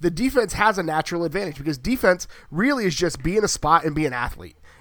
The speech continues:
And when, when push comes to shove, that's why I li-, like, uh, Coach K's defense, is 'cause it's really built around, like, be in a spot, be an athlete, don't let the ball get behind you. Like, those are the, those are the three principles, pillars that we're gonna see a lot from, from Coach Kwiatkowski's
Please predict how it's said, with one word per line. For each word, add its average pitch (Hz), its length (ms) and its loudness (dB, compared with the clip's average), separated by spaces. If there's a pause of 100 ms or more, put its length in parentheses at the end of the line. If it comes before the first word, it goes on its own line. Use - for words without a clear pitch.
And 156 160 -2
when, 160 200 6
when 156 120 4
push 214 200 6
comes 196 180 0
to - 80 -6
shove, 165 140 0
that's 196 160 -2
why 269 80 4
I 196 60 4
li-, 156 120 -2 (240)
like, 139 320 -6 (300)
uh, 139 180 0
Coach 160 260 0
K's 151 300 -2
defense, 120 400 -6
is 127 80 -12
'cause 143 220 -4 (240)
it's 156 340 -2 (260)
really 190 280 4
built 175 320 4
around, 151 260 4
like, 147 200 -2 (380)
be 185 140 -2
in 240 60 -2
a 220 40 0
spot, 190 360 6
be 180 140 4
an 175 60 6
athlete, 165 360 4
don't 160 120 4
let 160 100 4
the 135 60 -14
ball 151 140 4
get 147 160 -6
behind 123 320 -6
you. - 60 -16
Like, - 80 -16
those 208 200 6
are 220 60 -2
the, 180 80 -2
those 190 300 6
are 208 40 4
the 190 120 6
three 180 260 2
principles, 156 560 -2
pillars 156 400 -4 (220)
that 170 120 2
we're 160 80 2
gonna 160 120 -2
see 165 140 0
a 160 40 2
lot 151 180 0
from, 135 220 -8
from 139 180 -8
Coach 147 220 -2
Kwiatkowski's 139 500 -4